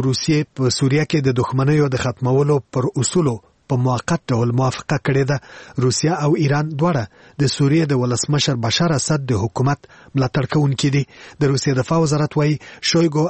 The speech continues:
او دهقان یوه اونۍ مخکې په ماسکو کې په خپله کتنه کې په سوریه کې د حکومتونو ترمنځ د پوځي همکارۍ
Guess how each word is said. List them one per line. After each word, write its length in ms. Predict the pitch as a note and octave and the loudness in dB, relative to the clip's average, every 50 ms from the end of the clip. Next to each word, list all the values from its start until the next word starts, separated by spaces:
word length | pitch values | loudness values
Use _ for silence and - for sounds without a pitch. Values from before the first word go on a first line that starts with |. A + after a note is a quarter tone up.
| C#3 C#3+ | -2 -2
او 20 | C#3 B2+ B2+ | -2 -2 -2
دهقان 440 | A#2+ G2+ - - - D3+ D3+ D3 D3 D#3 - D3+ | -2 -4 -4 -2 -2 0 0 0 0 -2 0 0
یوه 180 | C#3+ C3+ D#3 E3 | 2 2 2 2
اونۍ 240 | D#3 C#3 C3+ C3+ C3 C#3 | 2 2 0 0 0 0
مخکې 240 | B2 - - D3 C#3 C3 - _ | -2 -2 0 0 0 0 -2 _
په 140 | - C3 B2 A#2+ | -6 -4 -2 -2
ماسکو 280 | A2 - - - B2+ B2 | -2 -2 0 0 -2 -2
کې 140 | - - A#2 - | -2 -4 -8 -6
په 80 | - - | -8 -4
خپله 240 | - A2+ A2+ A2 - C3 | -2 -2 -2 -2 -2 -2
کتنه 280 | - - D#3+ D#3+ D3+ - | -2 0 0 0 0 0
کې 100 | - D#3 D3 - - - - - - - - - - | 0 -2 -2 -4 -10 -20 -20 -20 -18 -20 -20 -16 -2
په 140 | - E3+ - | -2 -2 0
سوریه 260 | - F3+ E3 F3 E3+ D#3+ | 2 0 2 2 0 0
کې 120 | - E3+ D3 | 0 -2 0
د 160 | C#3+ B2 B2+ | 2 0 0
حکومتونو 500 | B2 - C3 B2 A#2 - - C3 B2 A#2+ - - | 0 -2 -2 -4 -2 -2 -2 -2 -2 -2 -2 -2
ترمنځ 440 | A#2+ B2+ C#3 D3 D#3 D#3 C#3+ - - | -2 0 2 2 0 0 -2 -4 -6
د 240 | C#3 B2 B2 A#2 - - | -4 -2 -2 -2 -2 -2
پوځي 260 | B2 A#2+ A2+ A#2 B2+ A2+ F#2 | -2 -2 0 0 0 0 0
همکارۍ 440 | A#2+ A#2+ A#2 - - B2+ D#3 E3 | 0 -4 -4 -2 -2 0 2 0